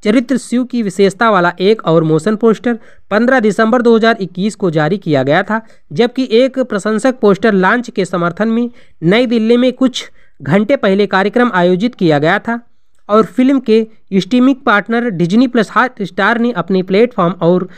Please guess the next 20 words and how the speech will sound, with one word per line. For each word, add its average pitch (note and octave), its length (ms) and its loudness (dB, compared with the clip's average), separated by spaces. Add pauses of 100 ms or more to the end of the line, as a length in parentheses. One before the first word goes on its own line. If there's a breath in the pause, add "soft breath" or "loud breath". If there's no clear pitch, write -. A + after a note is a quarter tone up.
(140 loud breath)
सोशल A#3 380 0
मीडिया G#3 320 0
पर B3 160 -4
इसका A3 340 -2
सीधा G3 300 -2
प्रसारण F#3+ 500 0
किया D#3+ 280 -2
था। G#3+ 200 -6 (600)
और A#3 180 2
उन्नीस G#3+ 400 -2
दिसंबर G#3+ 380 0
दो G#3+ 120 2
हज़ार G#3+ 200 2
इक्कीस G3 360 -2
को A3 140 0
मेस-, F#3 380 -2
मोशन G3 380 0
प्रोडक्शन A3 680 0 (520 loud breath)
के C4 120 0
तहत A3+ 340 -2